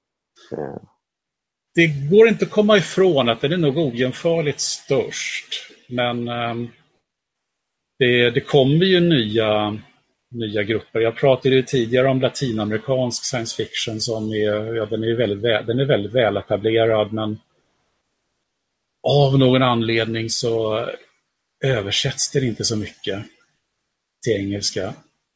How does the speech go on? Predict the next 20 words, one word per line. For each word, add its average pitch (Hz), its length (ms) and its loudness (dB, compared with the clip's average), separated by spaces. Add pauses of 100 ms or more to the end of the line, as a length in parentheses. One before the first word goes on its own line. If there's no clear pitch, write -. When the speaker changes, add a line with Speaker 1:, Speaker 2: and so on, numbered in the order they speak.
(420)
Speaker 2:
Eh, 104 320 -2
men 110 140 0
Kina 117 500 0
kom 131 260 2
ju 120 160 2
väldigt 101 260 0
starkt, - 680 -2 (1600)
till - 80 0
exempel, 98 640 -4 (920)
Speaker 1:
Mm. 98 180 -2
Speaker 2:
eh, 110 240 -2
med, 104 320 -6
med 107 120 -6
ny, 107 340 -2
med 104 100 -2
ny 104 180 -2
litteratur. 98 680 -4
Och 101 60 -2
Japan, 113 880 2 (1500)
eh, 98 500 -4